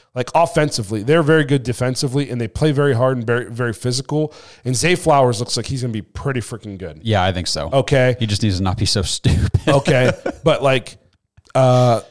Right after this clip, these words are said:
Speaker 1: their second leading receiver was Nelson Agholor with one catch for thirty-nine yards.
Speaker 2: Right.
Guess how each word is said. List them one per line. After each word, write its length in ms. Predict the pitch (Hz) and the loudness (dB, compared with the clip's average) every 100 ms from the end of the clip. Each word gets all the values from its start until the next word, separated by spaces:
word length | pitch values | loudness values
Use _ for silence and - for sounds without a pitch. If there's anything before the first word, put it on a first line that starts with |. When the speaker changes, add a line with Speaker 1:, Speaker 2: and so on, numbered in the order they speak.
| _ | _
Speaker 1:
their 200 | 127 135 | -6 -4
second 280 | - 156 175 | -2 0 2
leading 220 | 170 160 | 2 2
receiver 400 | 135 - 143 147 | 0 -2 -2 0
was 180 | 131 107 | -2 -2
Nelson 320 | 117 127 131 | -2 -2 -2
Agholor 420 | 110 123 135 135 120 | -4 -2 0 2 0
with 160 | 101 | -4
one 160 | 110 113 | -6 -6
catch 260 | - 110 - | -6 -10 -10
for 140 | 104 | -16
thirty-nine 560 | - 113 107 101 98 92 | -12 -10 -10 -10 -12 -12
yards. 340 | 82 - - | -14 -16 -6
Speaker 2:
Right. 320 | 87 85 - | -4 -4 -8